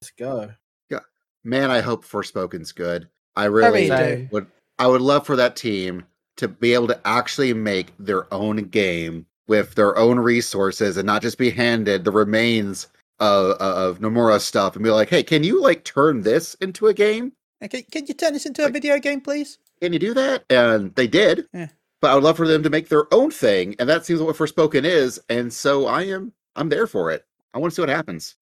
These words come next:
Speaker 1: Yeah, I, I, like, it looks good. Like, I'm a big lover of magic, magic of everything. I love magic. Just, you know, the aura of magic in any game excites, like,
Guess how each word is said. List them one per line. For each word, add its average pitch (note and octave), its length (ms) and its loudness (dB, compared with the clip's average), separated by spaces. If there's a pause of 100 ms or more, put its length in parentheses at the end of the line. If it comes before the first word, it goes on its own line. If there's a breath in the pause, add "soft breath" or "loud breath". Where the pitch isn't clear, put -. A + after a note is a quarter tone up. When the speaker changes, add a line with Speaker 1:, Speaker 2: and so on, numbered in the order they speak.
Speaker 1:
Yeah, C#4+ 200 -6
I, E3 100 -4 (240)
I, - 100 -6
like, F#3+ 340 -4
it B3 160 -2
looks C#4+ 220 -6
good. A3+ 280 -2
Like, E3 200 -2 (480)
I'm F#3 460 0
a C3 100 -8
big C3+ 380 -6
lover B2 280 -4
of A2+ 180 -12
magic, A2 520 -12
magic A#2+ 380 -10
of A2+ 100 -8
everything. A#2+ 400 -10
I G#2+ 100 -12
love G#2+ 260 -10
magic. A2 440 -12 (260)
Just, A#2+ 220 -10 (120)
you C#3+ 100 -18
know, B2 80 -6
the A#2+ 140 -8
aura C3+ 360 -8
of B2+ 80 -12
magic C3 340 -8
in B2+ 220 -14
any A#2+ 200 -10
game B2 360 -10 (240)
excites, - 640 -10
like, A2+ 300 -14